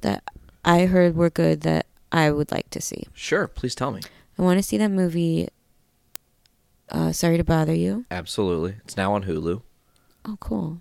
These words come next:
Speaker 2: So we can watch it anytime. I already had it
Speaker 1: Great.
Speaker 2: downloaded, but we can totally watch it.
Speaker 1: Yeah, I'd like to watch that movie because I
Speaker 2: Sure.
Speaker 1: heard that it was really good. It looked interesting.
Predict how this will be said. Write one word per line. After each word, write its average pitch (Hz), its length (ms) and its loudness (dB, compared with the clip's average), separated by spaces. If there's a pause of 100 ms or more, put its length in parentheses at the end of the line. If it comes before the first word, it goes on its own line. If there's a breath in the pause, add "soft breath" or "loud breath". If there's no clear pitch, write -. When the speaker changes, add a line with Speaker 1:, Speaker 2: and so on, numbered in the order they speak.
(160)
Speaker 2:
So - 240 -14
we 80 120 -8
can 87 140 -8
watch 80 280 -8
it 82 60 -10
anytime. 85 340 -6
I 92 60 -2
already 98 160 2
had 104 120 0
it - 40 -2
Speaker 1:
Great. 104 100 2
Speaker 2:
downloaded, 87 560 -2
but - 240 -2
we 87 120 -6
can 82 180 -10
totally 85 260 -4
watch 80 260 -6
it. 85 120 -10 (200)
Speaker 1:
Yeah, 196 140 -6 (140)
I'd 202 200 0
like 240 180 0
to - 100 -6
watch 277 220 0
that 208 160 2
movie 190 260 2
because 180 200 -4
I 185 60 2
Speaker 2:
Sure. 185 60 2
Speaker 1:
heard 185 200 2
that 180 120 2
it 175 60 0
was 175 160 -4
really 180 180 0
good. 170 260 2
It 165 100 0
looked 175 280 0
interesting. 170 580 0